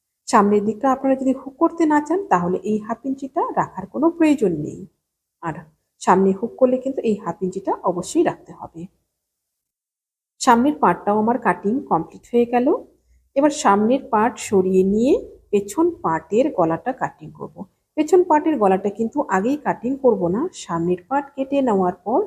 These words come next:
তারপর পেছন পার্টের গলাটা কাটিং করে নেব।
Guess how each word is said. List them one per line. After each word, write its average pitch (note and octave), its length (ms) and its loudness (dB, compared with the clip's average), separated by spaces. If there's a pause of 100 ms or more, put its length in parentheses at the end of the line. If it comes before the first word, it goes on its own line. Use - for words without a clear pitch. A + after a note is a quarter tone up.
(340)
তারপর E3+ 380 0 (100)
পেছন C#4 360 -2
পার্টের G#3 360 -4
গলাটা E3 420 -2 (160)
কাটিং C#3 340 -8
করে - 160 -20
নেব। - 220 -20